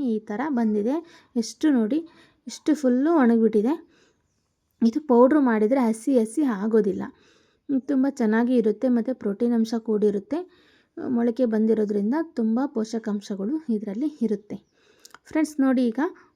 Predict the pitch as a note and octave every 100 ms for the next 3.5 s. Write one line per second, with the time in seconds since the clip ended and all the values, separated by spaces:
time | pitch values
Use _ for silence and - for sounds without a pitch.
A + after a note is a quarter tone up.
0 | A#3+ A#3 C4+ C#4 C4 A#3+ A3+ A3 A3+ G#3+
1 | D4 E4+ E4+ - _ _ _ _ - B3
2 | - C4 C#4+ D#4+ A#3+ A#3 A3+ G#3+ G3+ B3
3 | F#4 - _ A3